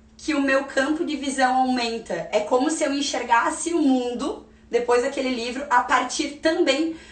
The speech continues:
dos olhos daquele autor. E isso é muito grandioso, porque aí eu tenho a minha opinião sobre as coisas, a minha visão sobre as coisas, a minha vivência sobre as coisas,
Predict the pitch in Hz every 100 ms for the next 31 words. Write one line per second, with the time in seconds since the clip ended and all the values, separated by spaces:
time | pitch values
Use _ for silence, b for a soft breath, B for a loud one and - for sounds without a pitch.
0 | B 254 269 269 254 - 262 254 233 247
1 | - 190 - - - - - - _ -
2 | - - 240 226 - 247 240 254 254 208
3 | 208 202 175 160 - B B B - 233
4 | 262 226 233 240 262 220 208 202 196 208
5 | 262 320 320 285 247 240 254 220 226 -
6 | 208 208 214 214 220 254 302 269 254 240
7 | 233 - 214 214 - 208 208 220 214 220
8 | 269 262 240 208 247 320 339 294 262 277
9 | - 226 220 262